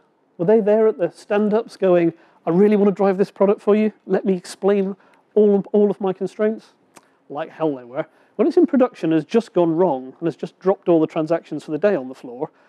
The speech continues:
they tend to get much more involved very quickly. And then finally, you get a whole cast of characters I call auditors. They're the people with the checks and balances,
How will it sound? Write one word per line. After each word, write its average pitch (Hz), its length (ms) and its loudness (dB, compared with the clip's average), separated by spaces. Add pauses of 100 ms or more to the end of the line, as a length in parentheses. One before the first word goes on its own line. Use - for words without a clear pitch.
(380)
they 175 120 2
tend 208 260 -2
to 202 60 -8
get 180 160 0
much 180 220 -6
more 160 140 -6
involved 156 340 -2
very 147 140 -8
quickly. - 340 -14 (1040)
And 214 100 4
then 233 100 4
finally, 262 520 2
you 202 60 2
get 208 260 2 (460)
a - 40 -20
whole 220 200 2
cast - 400 -2
of 175 80 -8
characters 170 320 -2
I 160 100 4
call 170 240 0
auditors. 170 460 -2
They're 208 140 2
the 269 80 0
people 254 260 -2
with 196 120 -2
the 185 60 -2
checks - 400 -10
and 165 100 -6
balances, 196 540 -2